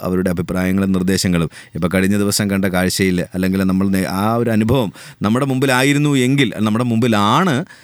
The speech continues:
അത് കുറച്ച് ദൂരത്തിലാണെന്നുള്ളൊരു വ്യത്യാസം മാത്രമേ ഉള്ളൂ. നമ്മുടെ തൊട്ടുമുമ്പിൽ ഇത്തരത്തിലുള്ള ഒരുപാട് മനുഷ്യരുണ്ട്. അവരെ സഹായിക്കുന്നതിന് വേണ്ടിയിട്ടാണ് നമ്മൾ ഇങ്ങനെയുള്ള പദ്ധതികളൊക്കെ ആവിഷ്കരിച്ചതും നടപ്പിലാക്കാൻ ശ്രമിക്കുന്നതും. അതിന്, അതിലേക്ക് എത്തേണ്ടവരുടെ ഒരു,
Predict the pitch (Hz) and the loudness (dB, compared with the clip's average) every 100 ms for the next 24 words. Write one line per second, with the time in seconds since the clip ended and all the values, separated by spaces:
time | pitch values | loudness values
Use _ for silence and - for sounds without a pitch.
0 | - 110 113 107 95 104 117 101 104 120 | -10 -2 0 0 0 -2 0 2 2 0
1 | 131 123 131 135 135 131 123 139 143 127 | 0 0 0 0 0 -2 -2 -2 -2 -2
2 | 117 110 90 78 - 90 92 95 101 101 | 0 0 0 -2 -4 -4 -2 -2 -2 -2
3 | 90 110 110 107 92 104 101 101 101 101 | 0 0 2 0 0 -4 -2 0 0 0
4 | 101 98 95 104 95 95 104 127 110 117 | 0 0 0 0 0 0 -2 -2 -2 -2
5 | 117 117 117 113 113 107 104 107 110 107 | -2 -2 -2 0 0 0 -2 -2 0 0
6 | 107 113 110 110 104 107 110 110 135 - | 0 0 0 0 -2 0 0 0 -2 -6
7 | - - 107 117 - 120 120 127 123 113 | -10 -4 -2 -2 -2 -2 0 0 0 0
8 | 120 113 127 151 151 156 139 98 - 107 | 0 0 -2 -2 0 0 0 -2 -4 -2
9 | 110 135 151 - - - 110 143 165 165 | -2 0 -4 -10 -12 -4 0 2 2 0
10 | 120 175 180 180 185 180 165 143 - - | 0 0 0 0 0 0 0 0 -6 -20
11 | - 117 127 | -6 -2 0